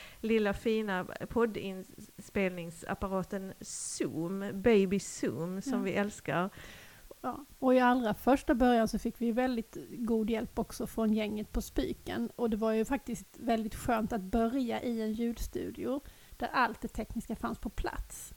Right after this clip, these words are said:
Speaker 1: Ja, vi hade ju
Speaker 2: Vi slapp
Speaker 1: medielärarna
Speaker 2: ja,
Speaker 1: på
Speaker 2: och vi slapp
Speaker 1: Spiken.
Speaker 2: koppla mickar och grejer, för allt det där fanns på plats.
Speaker 1: Ja.
Speaker 2: Det, det var härligt.
Speaker 1: Vad heter de? Erik och
Speaker 2: Kristoffer.
Speaker 1: Erik och Kristoffer,
Speaker 2: Ja.
Speaker 1: tack.
Speaker 2: Ja.
Speaker 1: Och sen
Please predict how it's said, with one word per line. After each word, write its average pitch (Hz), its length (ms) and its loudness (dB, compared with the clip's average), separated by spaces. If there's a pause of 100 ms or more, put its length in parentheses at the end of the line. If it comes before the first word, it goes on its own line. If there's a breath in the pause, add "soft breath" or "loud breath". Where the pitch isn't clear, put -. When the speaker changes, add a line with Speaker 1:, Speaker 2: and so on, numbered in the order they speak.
Speaker 1:
Ja, 220 120 0
vi 214 100 4
hade 220 200 6
ju 208 60 4
Speaker 2:
Vi 202 120 -2
slapp 202 160 -6
Speaker 1:
medielärarna 175 1080 8
Speaker 2:
ja, 233 220 8
Speaker 1:
på 233 60 6
Speaker 2:
och 226 80 4
vi 226 40 -2
slapp 233 280 6
Speaker 1:
Spiken. 165 160 4
Speaker 2:
koppla 233 260 4
mickar 226 480 0
och 233 100 0
grejer, 220 360 2
för - 140 -6
allt - 240 0
det 233 80 -2
där 208 120 2
fanns - 360 -4
på - 100 -6
plats. - 520 -4
Speaker 1:
Ja. 208 360 0
Speaker 2:
Det, 247 60 -4
det 240 180 0
var 233 200 0
härligt. 214 540 -4 (260)
Speaker 1:
Vad 240 100 2
heter 226 260 4
de? 190 240 2
Erik 226 800 4
och - 440 -4 (500)
Speaker 2:
Kristoffer. - 760 -8
Speaker 1:
Erik 220 420 4
och 190 100 -2
Kristoffer, - 580 -6
Speaker 2:
Ja. - 60 -8
Speaker 1:
tack. - 560 -6 (360)
Speaker 2:
Ja. 254 60 -10 (1600 loud breath)
Speaker 1:
Och 262 120 2
sen 392 200 2